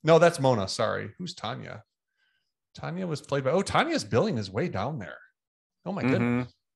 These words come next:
Speaker 1: Yeah, she's, 'cause she has a really small part, um, which is
Speaker 2: That's
Speaker 1: wild.
Speaker 2: because Mala's billing has to be <laughs> higher for
Speaker 1: And Mala
Speaker 2: reasons we're
Speaker 1: is
Speaker 2: gonna get to.
Speaker 1: Mala is pay-, played by Aishwarya Rai.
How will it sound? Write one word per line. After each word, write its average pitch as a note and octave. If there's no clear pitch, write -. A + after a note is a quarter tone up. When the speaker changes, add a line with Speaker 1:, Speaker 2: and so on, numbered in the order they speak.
Speaker 1:
Yeah, C3+
she's, F3+
'cause D#3+
she G3
has G3
a D3+
really C3+
small B2
part, G2
um, G#2
which A2
is -
Speaker 2:
That's A2+
Speaker 1:
wild. G#2
Speaker 2:
because G2
Mala's G#2
billing E2+
has F2
to -
be D2+
<laughs> -
higher F2+
for F2+
Speaker 1:
And F#2+
Mala F3
Speaker 2:
reasons F3
we're C3+
Speaker 1:
is -
Speaker 2:
gonna F3
get G#3
to. D2+
Speaker 1:
Mala C#3+
is C3
pay-, C3+
played C3
by A#2
Aishwarya C3+
Rai. A#2+